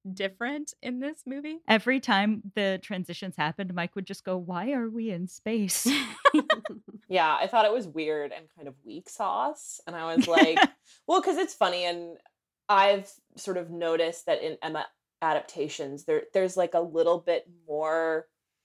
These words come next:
Speaker 4: of, like, an artistic flair. Like, there's kind of, like, paintings and drawings and,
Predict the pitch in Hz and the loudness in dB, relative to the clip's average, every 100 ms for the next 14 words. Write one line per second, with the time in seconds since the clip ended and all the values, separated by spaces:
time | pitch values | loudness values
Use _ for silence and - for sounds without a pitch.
0 | _ _ _ - 180 175 170 170 165 165 | _ _ _ -6 2 2 2 0 -6 -6
1 | 196 190 - 170 - - 143 147 101 107 | -8 -6 -2 -4 -4 -8 0 2 2 2
2 | 180 226 226 170 160 - 156 165 - 160 | 2 2 2 2 2 0 -2 -2 -8 -12
3 | 156 151 160 151 - _ _ _ - 233 | -8 -6 -4 -4 -6 _ _ _ -12 -6
4 | 233 226 - 180 160 151 156 156 151 165 | -4 -4 -6 -4 -6 -8 -10 -12 -10 -2
5 | 175 175 175 170 160 143 139 143 147 135 | 2 4 2 0 -4 -8 -12 -14 -12 -12
6 | 139 | -12